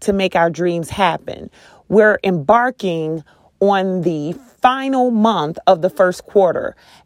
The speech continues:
and I'm trying to figure out what the movers and the shakers have been doing since January one,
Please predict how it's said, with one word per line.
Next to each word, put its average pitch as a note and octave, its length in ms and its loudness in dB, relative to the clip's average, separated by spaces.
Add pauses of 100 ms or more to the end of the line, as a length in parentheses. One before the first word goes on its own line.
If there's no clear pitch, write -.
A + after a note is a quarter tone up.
and G#3 140 2
I'm F#3 120 -6
trying C4 420 -2
to A3+ 100 -2
figure G3 440 0
out D#3 280 2
what F#3 520 0
the G#3+ 80 0
movers G3 440 0
and F#3 120 -4
the F3 60 -6
shakers F3 540 -2
have D#3+ 200 -4
been D#3+ 200 -6
doing D#3 420 -4
since E3 320 -8
January D#3 580 0
one, F3 460 -2